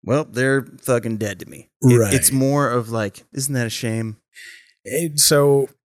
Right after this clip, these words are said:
Speaker 2: I grew up with, I, when we moved to Minnesota, I moved to Minnesota from California at the age of ten.
Speaker 1: Now, are your folks from California?
Speaker 2: My, my father is, my mother is from Minnesota.
Speaker 1: Okay.
Speaker 2: So that's what prompted us to move back to Minnesota.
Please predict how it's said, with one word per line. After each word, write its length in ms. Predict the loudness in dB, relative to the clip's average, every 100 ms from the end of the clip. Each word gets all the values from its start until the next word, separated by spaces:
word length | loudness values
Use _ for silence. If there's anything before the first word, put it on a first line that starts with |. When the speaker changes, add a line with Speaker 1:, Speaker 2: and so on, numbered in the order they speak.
| _ _ _
Speaker 2:
I 120 | 2
grew 220 | 4 4
up 80 | 4
with, 220 | 0 -4 -2
I, 240 | 0 0 -6 -14 -16 -10 0
when 160 | 2
we 100 | 2
moved 220 | 2 0
to 80 | -2
Minnesota, 680 | -2 0 0 0 -4 -6 -6
I 60 |
moved 160 | -4 -4
to 60 | -4
Minnesota 380 | -2 -2 -4 -8
from 120 | -12
California 800 | -10 -10 -10 -12 -12 -12 -14 -16 -12
at 240 | -12 -10
the 240 | -12 -14 -14
age 200 | -10 -10
of 100 | -10
ten. 440 | -10 -10 -12 -16 -20 _ _ _ _ -12 _ -6
Speaker 1:
Now, 480 | 0 0 0 -2 -4
are 140 | -6
your 180 | -6 -8
folks 600 | -10 -14 -2 0 0 -2
from 360 | -4 -8 -10 -14
California? 760 | -14 -12 -10 -12 -12 -12 -2
Speaker 2:
My, 420 | 2 2 0 -4 -6 -4
my 220 | -4 -4
father 440 | -2 0 0 2
is, 460 | 2 2 2 0 -2 -2
my 180 | -4 -4
mother 320 | -6 -4 -4
is 80 | -4
from 140 | -6
Minnesota. 480 | -6 -4 -4 -4 -20 _ -4
Speaker 1:
Okay. 180 | -4 -6 _ _ -2
Speaker 2:
So 200 | 0 2
that's 280 | 2 0 -2
what 160 | -2
prompted 400 | -4 -4 -8 -10
us 180 | -6 -6
to 80 | -6
move 180 | -12 -12
back 220 | -12 -12
to 80 | -14
Minnesota. 560 | -14 -6 -6 -6 -18